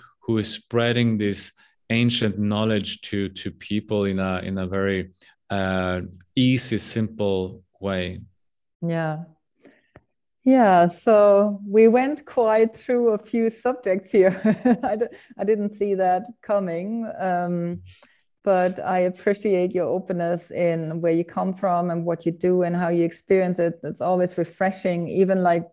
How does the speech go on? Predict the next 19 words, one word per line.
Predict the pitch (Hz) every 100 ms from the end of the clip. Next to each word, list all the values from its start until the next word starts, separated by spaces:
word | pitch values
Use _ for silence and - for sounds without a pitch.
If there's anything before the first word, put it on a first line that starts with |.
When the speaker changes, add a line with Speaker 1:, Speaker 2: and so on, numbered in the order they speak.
| _ _ _ _ _
Speaker 2:
for | -
somebody | 185 220 202 185 175
like | 170 160 160
me | 165 175 175 170
who's | 170 180 170 -
been | 190 180
studying | 180 185 175 175
for | 175 165
a | 165
long | 165 175
time | 180 180 165 160 160
in, | 160 151
on | 170
different | 170 180 175 170
paths | - 196 175 175 175 180
and | 165 165 170
very | 165 180 175
kind | 175 - 165 160
of | 160